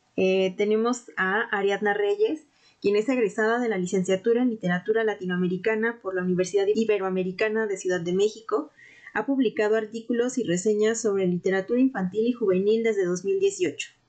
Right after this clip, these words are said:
Durante el primer semestre de dos mil veinte fue asistente de investigación con beca conacyt para un proyecto de literatura infantil juvenil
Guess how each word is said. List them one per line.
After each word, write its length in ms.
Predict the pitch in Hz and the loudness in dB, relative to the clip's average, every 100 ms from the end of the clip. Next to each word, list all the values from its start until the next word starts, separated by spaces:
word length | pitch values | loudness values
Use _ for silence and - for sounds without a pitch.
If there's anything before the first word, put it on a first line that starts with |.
| - | -2
Durante 320 | 185 190 190 | 0 0 0
el 80 | 196 | 0
primer 280 | 208 220 226 | 2 0 0
semestre 440 | 254 240 240 233 | 0 0 0 2
de 80 | 208 | 2
dos 180 | 185 196 | 2 2
mil 200 | 208 214 | 0 2
veinte 480 | 240 226 208 247 - | 0 0 0 0 0
fue 80 | |
asistente 480 | 427 440 - 427 415 | -2 -4 -2 0 4
de 120 | 415 | 2
investigación 680 | 392 170 - 175 175 208 208 | 2 -2 -2 0 0 0 0
con 180 | 208 190 | 0 0
beca 280 | 185 190 180 | 0 0 -4
conacyt 500 | 170 170 - 254 269 | -2 -2 -2 -2 0
para 240 | 196 196 | 0 2
un 240 | 214 226 240 | 2 0 -2
proyecto 400 | 247 220 - 240 | -4 -4 -2 0
de 120 | 214 | 0
literatura 440 | 196 185 185 208 | -2 -2 0 2
infantil 380 | 208 196 185 202 | 2 0 0 0
juvenil 480 | 220 208 196 196 | 2 2 0 -4